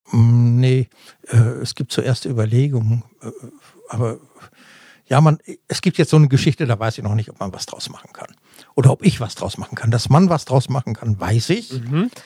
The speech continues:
Speaker 2: Erzähl uns doch bitte mal, um was es genau geht.
Speaker 1: Ich erzähl mal, äh,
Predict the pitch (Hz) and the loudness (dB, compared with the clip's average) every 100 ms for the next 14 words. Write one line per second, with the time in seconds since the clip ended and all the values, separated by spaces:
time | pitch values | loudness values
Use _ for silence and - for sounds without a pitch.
0 | _ _ _ - - 247 240 135 131 104 | _ _ _ -20 -8 -4 -2 -2 -2 -4
1 | - 127 110 104 117 120 - - 127 131 | -10 -12 -10 -8 -8 -8 -10 -12 -8 -8
2 | 107 - _ _ 139 139 - 165 151 147 | -10 -16 _ _ 0 0 2 2 2 2
3 | 139 143 - - 110 120 | 0 -4 -10 -4 -2 -2